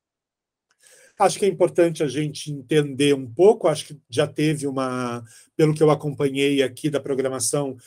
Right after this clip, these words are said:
já teve uma, uma web palestra sobre transtornos mentais comuns, foi o Lucas Renault que falou sobre isso, ahn,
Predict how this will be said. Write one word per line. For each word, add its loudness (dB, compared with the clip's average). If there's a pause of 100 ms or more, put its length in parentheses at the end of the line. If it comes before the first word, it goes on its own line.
(220)
já 0
teve 0
uma, -6
uma -8
web 0
palestra -2
sobre 0
transtornos -4
mentais -8
comuns, -2
foi -2
o 2
Lucas -4
Renault -4 (380)
que -2 (100)
falou -2
sobre -6
isso, -4 (340)
ahn, -2